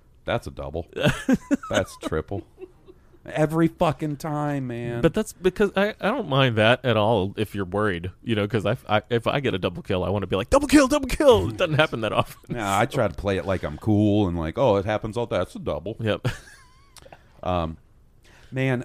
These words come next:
Speaker 1: I don't know what we have to do, but we gotta figure out what the fuck is up with Will's controller.
Speaker 2: <laughs>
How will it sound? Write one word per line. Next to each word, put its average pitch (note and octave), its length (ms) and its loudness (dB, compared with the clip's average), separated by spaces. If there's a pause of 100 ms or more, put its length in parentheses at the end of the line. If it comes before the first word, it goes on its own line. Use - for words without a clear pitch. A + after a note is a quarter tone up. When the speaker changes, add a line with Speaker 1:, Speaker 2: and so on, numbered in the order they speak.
(120)
Speaker 1:
I C#3 140 -2
don't A#3 200 -2 (600)
know F#2+ 800 -2
what F2 540 -4
we F#2+ 180 -4
have F2 320 -4
to E2+ 100 -10
do, E2 480 -6 (1000)
but E2 340 -6 (800)
we G#2+ 280 -4
gotta F#2+ 280 -4
figure D2+ 380 -8
out C#2+ 180 -6
what D2 220 -8
the C#2+ 80 -12
fuck C#2 320 -8
is C2+ 100 -16
up C2+ 220 -12
with C2+ 160 -12
Will's C#2 280 -10
controller. C2+ 680 -14
Speaker 2:
<laughs> B2 60 -2